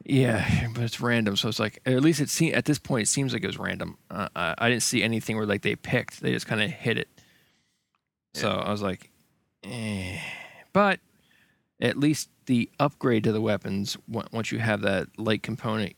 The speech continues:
Speaker 1: you don't lose your, um, progression, which that pissed me off in the Dark Below.
Speaker 2: Yeah.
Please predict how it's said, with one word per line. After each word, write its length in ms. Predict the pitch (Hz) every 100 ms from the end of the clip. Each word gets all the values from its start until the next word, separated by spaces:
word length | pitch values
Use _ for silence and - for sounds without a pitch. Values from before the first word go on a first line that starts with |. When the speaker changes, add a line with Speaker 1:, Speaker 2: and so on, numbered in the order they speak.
| -
Speaker 1:
you 140 | 113
don't 320 | 110 117 110
lose 320 | - 101 95 117
your, 320 | 92 87 - -
um, 400 | 87 87 90 - _ _ _ _ _ _ _ -
progression, 600 | 127 165 95 - - 78
which 440 | 107 101 - - _ _ _ _ _ _ _ -
that 260 | - 123 -
pissed 260 | 135 -
me 100 | 123
off 380 | 110 104 - -
in 120 | - 107
the 60 |
Dark 280 | 92 92 95
Below. 360 | 104 95 80 - _ _ _ -
Speaker 2:
Yeah. 260 | 131 101